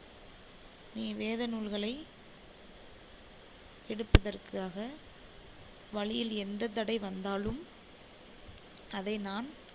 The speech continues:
சரி செய்கிறேன்" அப்படின்னு சொல்லி அந்த வானதேவி சொல்லிட்டு ஒரு மூணு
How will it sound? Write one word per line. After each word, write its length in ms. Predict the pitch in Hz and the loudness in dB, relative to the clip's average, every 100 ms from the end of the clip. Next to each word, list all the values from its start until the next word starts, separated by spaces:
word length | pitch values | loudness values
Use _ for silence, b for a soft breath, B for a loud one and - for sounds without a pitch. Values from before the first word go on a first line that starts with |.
| - - - | -16 -16 -10
சரி 260 | - 214 220 | 2 4 6
செய்கிறேன்" 580 | - 214 196 190 190 180 165 - - - - - | 6 6 4 2 0 0 -8 -14 -16 -16 -14 -6
அப்படின்னு 400 | 202 - 214 226 | -6 -2 0 6
சொல்லி 320 | 220 196 262 320 | 6 6 4 2
அந்த 260 | 233 214 | 2 4
வானதேவி 460 | 208 202 208 202 196 | 4 4 4 2 0
சொல்லிட்டு 480 | 214 202 196 - 294 370 - - - - - - - - - - - - | 0 0 0 0 -4 -4 -10 -14 -14 -14 -14 -16 -16 -14 -14 -14 -12 0
ஒரு 280 | 240 233 233 | 4 6 6
மூணு 400 | 226 240 247 | 6 4 6